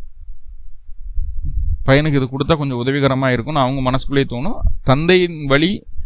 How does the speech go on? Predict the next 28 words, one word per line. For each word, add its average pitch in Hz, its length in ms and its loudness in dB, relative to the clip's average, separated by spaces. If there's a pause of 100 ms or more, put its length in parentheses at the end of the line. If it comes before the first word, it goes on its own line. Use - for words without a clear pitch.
(260)
தந்தை 160 380 4
வழி 147 200 0
உறவுகள் 151 500 0
மூலமாக 131 800 0
உங்களுக்கு 123 680 0 (320)
கண்டிப்பாக 139 600 2
பொருளாதார 139 600 2
முன்னேற்றம் 120 540 -2
உண்டாகும். 107 580 0 (1300)
"சார், 170 220 2
எனக்கு 143 220 0
குடும்பம் 180 380 2
அமையாம 170 300 2
இருந்துட்டு 147 260 0
இருக்குது, 135 340 2 (420)
திருமணம் 165 380 2
ஆகாம 143 300 2
இருந்துட்டு 127 200 -4
இருக்கு, 123 160 -4
என்ன 131 140 0
சார் 131 240 2
பண்றது?" 117 340 0
அப்படின்னா 127 280 -2 (1120)
பாருங்க, 147 560 2
தந்தை 170 380 4
வழி 147 180 -2
உறவுகள் 135 440 -2
மூலமாக 107 640 -6